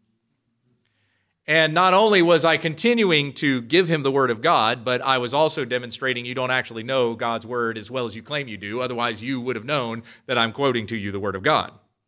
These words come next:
Satan's use of scripture here didn't discourage Jesus from using it. And whenever somebody tells us, "Hey, I don't believe the Bible, so you may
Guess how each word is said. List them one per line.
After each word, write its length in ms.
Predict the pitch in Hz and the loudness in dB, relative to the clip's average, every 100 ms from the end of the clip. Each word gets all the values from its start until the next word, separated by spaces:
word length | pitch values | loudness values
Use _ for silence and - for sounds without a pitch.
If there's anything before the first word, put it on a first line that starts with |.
| _ _ _ _ _ _ _ _ _ _ _ _ _ _ _ _ _ _ _ _ | _ _ _ _ _ _ _ _ _ _ _ _ _ _ _ _ _ _ _ _
Satan's 480 | - 208 214 156 160 | 2 2 2 0 2
use 180 | 165 | 2
of 80 | 147 | 0
scripture 400 | - 196 170 156 | 0 0 2 0
here 240 | 127 139 127 | 2 0 0
didn't 460 | 117 160 160 147 | -2 -4 -4 -8
discourage 600 | 143 127 - 151 131 98 | -4 -2 0 2 2 -2
Jesus 440 | 101 151 151 127 - | -6 -6 -6 -8 -12
from 180 | 110 | -14
using 340 | 95 101 101 95 | -14 -14 -12 -14
it. 140 | 80 | -14
And 100 | 107 | -12
whenever 320 | 117 131 147 | -6 -6 -4
somebody 380 | 147 156 147 143 | -4 -4 -2 -2
tells 380 | 131 156 165 156 | -2 -2 -2 -2
us, 180 | 120 - | -8 -2
"Hey, 180 | 147 107 | 0 0
I 120 | 147 | -2
don't 100 | 185 | -4
believe 240 | 139 170 | -6 -8
the 80 | 139 | -6
Bible, 300 | 127 131 113 | -2 -2 -4
so 100 | 131 | -8
you 80 | 117 | -8
may 280 | 131 143 | -4 -4